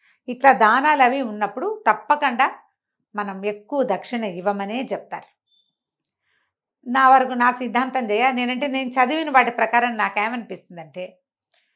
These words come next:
నీకు గురువుకి అనుగ్రహం కావాలి, నువ్వే వెళ్ళు రోజు బాబాగారి గుడికి. ఎవరితోనో జపం చేయించి ఎవరికో దానం చేసి అయిపోయింది అనుకోకూడదు. మల్టీవిటమిన్ బిళ్ళలు నువ్వే వేసుకో రోజు, నీకు శక్తి కావాలంటే.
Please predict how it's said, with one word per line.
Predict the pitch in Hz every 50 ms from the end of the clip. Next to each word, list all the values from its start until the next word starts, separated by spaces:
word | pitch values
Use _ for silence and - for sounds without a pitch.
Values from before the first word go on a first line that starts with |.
| _ _ _ _ _ -
నీకు | 294 311 262 269 277 247 202 208
గురువుకి | 262 285 302 294 - - 247 -
అనుగ్రహం | - - 247 247 226 247 233 214 254 240
కావాలి, | - 214 175 165 160 160 160 - _ _ _ _ _ _ _ -
నువ్వే | 240 247 220 247 330 339
వెళ్ళు | 302 285 254 226 220
రోజు | 190 208 208 220 220 - 220
బాబాగారి | 185 185 190 196 220 208 202 185 170
గుడికి. | 151 180 170 175 - - 156 - _ _ -
ఎవరితోనో | 233 240 269 269 - 311 311 311 247 330 330
జపం | 247 240 226 220 262 277 254 254
చేయించి | 262 247 240 233 - 262
ఎవరికో | 240 226 233 269 277 294 302
దానం | 269 262 247 254 269 285
చేసి | 277 302
అయిపోయింది | - - 311 330 - 359 359 359 330 262 285 294 302 -
అనుకోకూడదు. | - 254 247 247 - - 196 190 160 - - - - _ _ _ _ 214
మల్టీవిటమిన్ | 240 240 277 320 302 320 247 311 320 294
బిళ్ళలు | 262 233 269 269 302 330 381
నువ్వే | 349 254 226 202 214 320 339
వేసుకో | 370 370 349 - - 277
రోజు, | 226 208 208 226 269 214 226 160 143 - _ _ _ _ _ _ _ 190
నీకు | 185 196 185 -
శక్తి | - 220 - - 277
కావాలంటే. | 269 262 226 196 175 165 160 151 143 139 - -